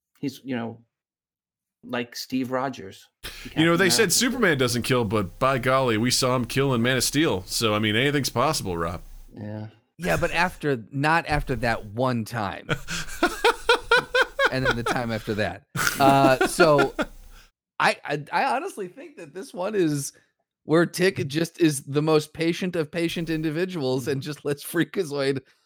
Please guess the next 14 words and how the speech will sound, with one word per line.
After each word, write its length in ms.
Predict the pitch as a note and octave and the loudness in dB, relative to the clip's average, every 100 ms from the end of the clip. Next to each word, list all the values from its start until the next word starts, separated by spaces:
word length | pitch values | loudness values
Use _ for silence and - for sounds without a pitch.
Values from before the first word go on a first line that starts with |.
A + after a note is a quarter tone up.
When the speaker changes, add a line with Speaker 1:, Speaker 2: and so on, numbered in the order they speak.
| _ _ - | _ _ -12
Speaker 3:
run 380 | A2+ C#3 E3 | 2 4 6
himself. 380 | E3+ F3 F3 D#3+ - _ - | 4 0 0 0 -2 _ -2
'Cause 200 | A3+ - | -2 -2
Freakazoid, 680 | - C4 E4 A3+ G3 F3 F3 | -4 -4 -4 -2 2 2 2
it 100 | D3+ | -2
doesn't 320 | F#3 G#3+ F3+ | -2 -4 -6
say 300 | - C#4+ F#3+ | -2 0 0
that 140 | C#3 | -2
he 200 | - F3 | -6 -4
is 140 | E3 E3 | -4 -4
invulnerable 760 | D#3+ C#3+ E3 F#3 F3+ F3 F3 | -6 -6 -6 -6 -6 -4 -2
or 120 | E3+ | -2
invincible 680 | C3 A#2+ D#3 D#3+ D#3 D#3 D3+ | -2 -2 -2 -2 -2 0 2
or 340 | C#3+ A#2+ A2 | 2 2 0